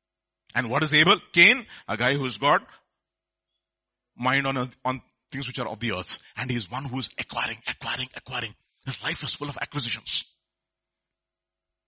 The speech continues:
You should see some of the acquisitions which are made by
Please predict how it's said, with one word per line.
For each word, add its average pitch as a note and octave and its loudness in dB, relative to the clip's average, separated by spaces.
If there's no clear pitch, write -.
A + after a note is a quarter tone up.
You G#2+ -10
should - -4
see G3 0
some D#3 -2
of E3 -4
the - -4
acquisitions D3+ -4
which B2 -10
are C3+ -2
made A#2 -4
by A#2 2